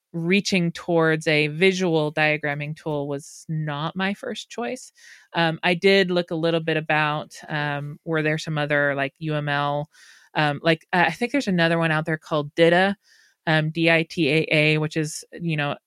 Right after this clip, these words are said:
a way to do diagrams with ascii, um, that I have played with in the past. Um, but this one was just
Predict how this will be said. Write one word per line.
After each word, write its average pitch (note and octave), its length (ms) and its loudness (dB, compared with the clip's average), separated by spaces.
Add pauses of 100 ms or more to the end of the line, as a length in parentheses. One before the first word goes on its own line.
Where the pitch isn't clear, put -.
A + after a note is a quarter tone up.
a D3+ 120 0
way D3+ 220 0
to D3+ 260 -4 (240)
do D#3+ 240 0
diagrams D3 1040 -4
with D#3 200 -8
ascii, F3 580 -4 (640)
um, D3+ 720 -2 (220)
that D#3 100 0
I D#3 60 2
have E3 180 -6
played G#3 240 -2
with A3+ 180 -2
in G#3 100 -2
the F#3+ 80 -2
past. - 760 -2
Um, D3 520 -4
but C#3+ 220 0 (260)
this F3+ 360 2
one F3 160 2
was D#3 160 2
just - 400 0